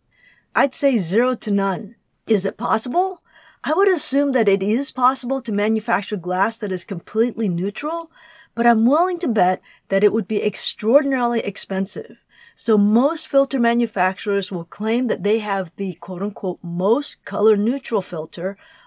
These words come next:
versus claiming actual neutrality. In looking at dozens of reviews and comparisons of dozens of filter manufacturers, I found that there were definitely some that were more neutral than others. The question is,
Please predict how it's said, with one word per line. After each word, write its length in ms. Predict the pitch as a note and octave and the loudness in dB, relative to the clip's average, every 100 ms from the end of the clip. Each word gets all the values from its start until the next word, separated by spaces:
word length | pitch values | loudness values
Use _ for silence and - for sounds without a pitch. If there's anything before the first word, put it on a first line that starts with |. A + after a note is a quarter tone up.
| _ | _
versus 400 | G3+ C#4 D#4+ D4 | 2 2 -2 -10
claiming 460 | - A3 G#3 G#3 - | -4 -2 0 0 -4
actual 420 | - G#3+ A#3 A#3 G#3 | -8 -8 -4 -2 0
neutrality. 800 | F#3 - F#3 F3+ F3+ E3 - _ _ _ _ _ _ _ - | 0 -2 -6 -6 -6 -10 -14 _ _ _ _ _ _ _ -2
In 200 | A3 A#3 | 2 2
looking 320 | D#4 D#4+ D#4+ | 0 -2 -6
at 200 | C4 - | -6 -2
dozens 380 | A#3 C4+ D4+ C4+ | 0 0 0 -2
of 120 | A3+ | 0
reviews 500 | A3 F#3 G#3+ G#3+ G3+ | -2 -2 0 0 -2
and 100 | F#3+ | -4
comparisons 640 | G3+ G3+ G3+ G3+ G#3 F#3+ | -4 0 2 2 -2 -4
of 220 | F3 - | -6 -8
dozens 360 | G3 G3+ A#3+ A#3 | -4 -2 -2 -2
of 120 | A3 | -4
filter 400 | - A3 A3 A3 | -4 -2 -2 -2
manufacturers, 960 | F#3+ E3+ E3 - D#3 F3+ - F3 - - _ - | -4 -6 -10 -8 -8 -8 -10 -10 -10 -16 _ 0
I 140 | D4 | 0
found 280 | D4 C#4+ C#4 | 2 0 0
that 100 | A3+ | 0
there 140 | A3+ A#3 | 2 2
were 100 | G3+ | 2
definitely 640 | - B3 C#4+ D4+ - A#3+ | 2 -2 -2 -4 -2 -2
some 480 | - B3+ B3+ F#3 E3 | -2 0 2 2 -2
that 180 | F#3 F#3+ | -2 0
were 140 | G#3 F#3+ | 0 2
more 340 | G3+ A#3 B3+ | 4 2 4
neutral 440 | A3 A3 A3 G3+ | 2 2 0 -2
than 180 | G3 F#3+ | 0 -4
others. 560 | F3+ F3+ D#3+ C#3 - _ _ _ - - _ | -4 -4 -6 -8 -14 _ _ _ -20 -20 _
The 120 | G3+ | -8
question 500 | - B3+ D4 - G#3+ | -2 0 0 0 -2
is, 260 | F#3 F3 | -2 -4